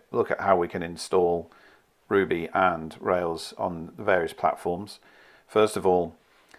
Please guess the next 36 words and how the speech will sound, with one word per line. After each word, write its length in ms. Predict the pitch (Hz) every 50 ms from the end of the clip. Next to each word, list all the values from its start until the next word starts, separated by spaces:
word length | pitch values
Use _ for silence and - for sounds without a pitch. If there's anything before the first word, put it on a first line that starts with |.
| _ _ _ -
rails 280 | 107 107 107 98 101
installer 560 | 98 92 - - - 107 104 101 95 92 87
dot 220 | 90 95 87 - 98
org, 340 | 92 87 90 87 78 - - - _ _ _ _ _ _ _ _ _ _ _ _ _ _ -
run 140 | 104 98
by 160 | 92 101 92 87
a 20 |
company 240 | - 120 98 87 80
called 220 | - 98 92 87
Engine 320 | 110 110 98 92 - 90 87
Yard, 340 | 87 87 90 92 95 - - _ _ _ _ _ _ _ _ _ -
provide 540 | - 101 92 98 95 98 95 95 92 80 - - _ _ _ _ _ _ _ _ _ _ _ -
a, 60 | - - - - -
a 220 | 101 92 90 87
single 300 | - - 117 110 104 95
executable 680 | 101 101 - - - - 113 110 101 - - 98 92 92
installation 720 | 95 90 - - 95 90 87 87 87 - - 87 87 87 _ - _ - - _ _ _
which 180 | - 104 101 -
will 120 | - 95
install 560 | 92 92 87 - - 101 92 90 87 85 90 -
all 300 | 110 104 104 101 95 95
of 100 | 92 87
this, 380 | 101 95 - - - - - - _ _ _ _ _ _ _ _ _ _ _ _ _
all 180 | - 110 110 101
the 60 | 101
various 280 | 95 104 98 95 87 -
dependencies 600 | - - - 113 98 90 87 87 85 - 90 87
that 120 | 90 92
you 100 | 92 90
need 240 | 87 92 90 90 -
to 140 | - - 90
work 280 | 92 92 90 87 87
with 220 | 92 87 - - - -
Ruby 400 | - 98 92 92 80 90 90 90
and 180 | - 92 90
Rails 500 | 87 90 90 87 87 85 82 - - -